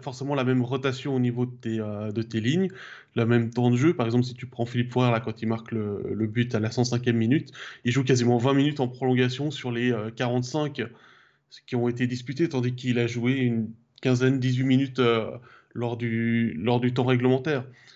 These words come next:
Après, euh, il y a aussi cette fatigue mentale des prolongations. C'est beaucoup plus stressant, c'est beaucoup plus, euh,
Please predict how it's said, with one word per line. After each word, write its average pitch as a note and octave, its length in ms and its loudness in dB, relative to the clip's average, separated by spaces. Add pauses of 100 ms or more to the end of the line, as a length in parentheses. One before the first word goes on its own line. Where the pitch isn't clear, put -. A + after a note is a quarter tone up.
(220)
Après, B2+ 480 0
euh, G#2+ 320 -4 (1160)
il - 80 -10
y - 20 -6
a C3+ 60 2
aussi B2+ 180 -4
cette B2+ 220 -4
fatigue B2+ 260 -2
mentale C3+ 400 2
des A#2 100 0
prolongations. A#2 600 -6 (420)
C'est - 200 -10
beaucoup B2+ 200 -2
plus C3+ 120 -4
stressant, C#3+ 420 0
c'est C#3+ 140 -8
beaucoup A#2+ 220 -6
plus, B2 260 4
euh, G#2+ 220 -2